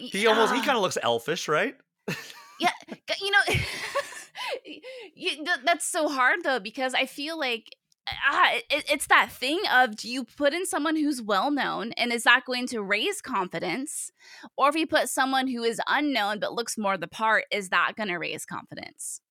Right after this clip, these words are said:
Speaker 1: Yeah, and it's so tricky because, like, especially live action, like, it's going to be a fine line. Like, I think that they did a good job with, like, the costume design for, like, Geralt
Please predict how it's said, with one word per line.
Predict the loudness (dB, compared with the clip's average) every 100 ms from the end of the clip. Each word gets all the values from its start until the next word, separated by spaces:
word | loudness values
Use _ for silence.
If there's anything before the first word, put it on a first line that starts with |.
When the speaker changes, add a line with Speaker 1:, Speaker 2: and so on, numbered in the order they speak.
| _
Speaker 1:
Yeah, | -14 -6 -4 -2
and | -6
it's | -2
so | -2
tricky | -2 -2 -4 -2
because, | -6 -2 -2 0
like, | -2 -2 -6 -6
especially | -6 -2 -4 -2 -6
live | -4 -4 -2 -2
action, | -4 -6 -6 -8 -8 -14 -18 _ _ _ _ _ _ _ _
like, | 0 0 -2 -20 _ _ _ _
it's | -4 -2
going | -4 -2
to | -2
be | -2
a | -2
fine | 0 0 0 0
line. | 0 0 -2
Like, | -2
I | -2
think | -2 -8
that | -4
they | -4
did | -2
a | -4
good | -4 -4
job | 0 2 2
with, | -2 -6
like, | -8
the | -8
costume | 0 0 0 -6
design | -4 -2 -2 -2
for, | -4
like, | -4 -2
Geralt | -2 0 -2